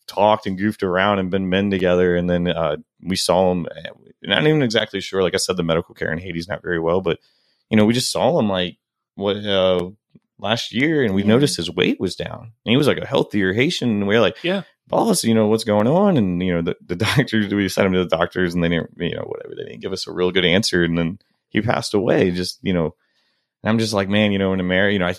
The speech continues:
Speaker 1: I, that you gotta go down that missionary American mindset. Like, in America, you, you'd be fine, like, blah,
Speaker 3: Yeah.
Speaker 1: blah, blah." And I,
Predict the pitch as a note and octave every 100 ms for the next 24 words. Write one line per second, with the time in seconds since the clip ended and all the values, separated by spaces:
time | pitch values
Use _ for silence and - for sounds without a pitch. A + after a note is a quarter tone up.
0 | - F2 - F#2+ F#2+ G#2 F#2 G2+ G2 F2+
1 | F2 F2 F2 - E2 E2+ E2 E2+ E2 D#2+
2 | E2 E2 G2 - D#2 D#2+ D#2 D2 G#2 -
3 | E2 D2 E2 E2+ G2 F#2 - A#2 F3+ G2+
4 | F#2+ F#2+ F2+ F#2+ A2+ A2+ D3+ F3+ G#2+ F2+
5 | E2+